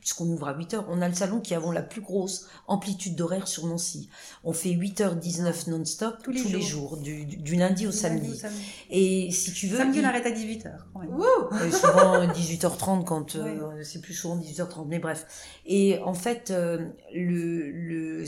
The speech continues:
Speaker 1: là où il faut savoir s'adapter, c'est les gens, il faut savoir que pour, je te parlais de l'accessibilité du centre-ville, euh, c'est compliqué. Euh, on a une clientèle pas forcément d'hypercentre, on a une clientèle qui va venir, euh, d'Oudemonde, Delcourt, Laxou, euh,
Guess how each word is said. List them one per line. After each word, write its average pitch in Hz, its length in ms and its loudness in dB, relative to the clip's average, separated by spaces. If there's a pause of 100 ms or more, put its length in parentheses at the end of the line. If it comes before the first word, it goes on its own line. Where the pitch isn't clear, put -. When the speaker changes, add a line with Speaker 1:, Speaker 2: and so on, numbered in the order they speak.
(140)
Speaker 1:
là 202 100 0
où 220 60 0
il 208 60 -2
faut 202 120 -6
savoir 175 240 -4
s'adapter, 170 440 -6
c'est 165 520 -6
les 165 120 -4
gens, 196 160 -2
il 220 40 -8
faut 185 80 -10
savoir 180 240 -6
que 165 100 -12
pour, 165 300 -10
je 151 280 -10
te 151 120 -12
parlais 160 260 -6
de 165 60 -6
l'accessibilité 160 800 -10
du 160 80 -10
centre-ville, 170 600 -6 (600)
euh, 151 480 0
c'est - 160 -2
compliqué. 165 540 -6 (380)
Euh, 151 300 0
on 175 120 4
a 175 80 6
une 170 120 2
clientèle 175 560 0
pas 185 100 -2
forcément 170 440 -4
d'hypercentre, 180 560 -4
on 165 60 -4
a 160 60 -2
une 160 80 -4
clientèle 160 340 -4
qui 165 160 -6
va 156 100 0
venir, 156 380 -4
euh, 143 160 -2 (240)
d'Oudemonde, 165 480 2
Delcourt, 156 460 -2
Laxou, 175 680 -2
euh, 147 240 2